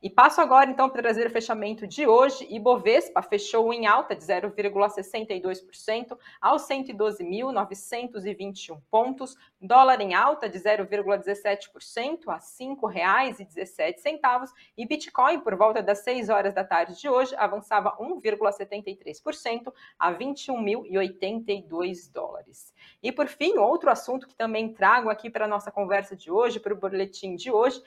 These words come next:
são as falas do presidente da República, Luiz Inácio Lula da Silva. Ontem, em entrevista à Globo News, ele disse que o Banco Central independente não faz mais agora do que quando um presidente de instituição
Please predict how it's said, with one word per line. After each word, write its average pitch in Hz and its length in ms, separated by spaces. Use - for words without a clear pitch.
são 285 240
as 349 180
falas 254 480
do 202 80
presidente 202 560
da 185 80
República, 214 640
Luiz 196 320
Inácio 190 500
Lula 190 260
da 185 120
Silva. 233 480
Ontem, 247 460
em 214 60
entrevista 208 460
à 208 40
Globo 190 280
News, 196 340
ele 190 140
disse 196 200
que 214 100
o 202 60
Banco 214 240
Central 208 400
independente 196 720
não 254 220
faz 247 400
mais 220 260
agora 202 440
do 196 100
que 240 100
quando 254 380
um 233 60
presidente 202 500
de 214 100
instituição 226 760